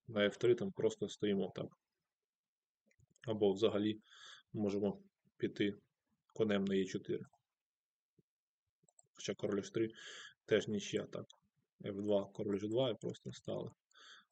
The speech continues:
Якщо слон Б вісім, то кінь Е чотири, не даємо піти сюди. Ну, це будь-як нічия. Якщо ж піти тут на H один, то можна знову ж таки дати шах, туди-сюди ходити,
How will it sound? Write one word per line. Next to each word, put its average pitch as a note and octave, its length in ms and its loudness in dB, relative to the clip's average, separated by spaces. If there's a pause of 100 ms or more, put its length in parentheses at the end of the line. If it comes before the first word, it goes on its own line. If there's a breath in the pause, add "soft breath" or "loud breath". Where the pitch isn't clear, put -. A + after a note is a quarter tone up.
(140)
Якщо G#2+ 280 -6
слон G2+ 380 -2
Б G#2+ 100 2
вісім, A2 360 0
то - 160 -12
кінь G#2 300 -4
Е - 20 -4
чотири, A#2+ 420 -2
не G#2+ 140 -4
даємо G#2 280 0
піти - 280 -8
сюди. - 320 -8 (880 loud breath)
Ну, G#2 180 -2
це G#2 220 -2 (100)
будь-як G#2 480 -2 (580)
нічия. G#2 520 -6 (1600 loud breath)
Якщо A2 360 4
ж - 180 -6 (400)
піти A2 240 0
тут - 300 -4 (580)
на A#2 160 -4
H D3+ 240 2
один, A2+ 340 0 (720)
то A2+ 120 0
можна G#2 260 0
знову G#2+ 240 0
ж - 80 -12
таки - 160 -6
дати G#2+ 220 0
шах, C#3 260 2
туди-сюди G#2+ 480 0
ходити, B2 400 -2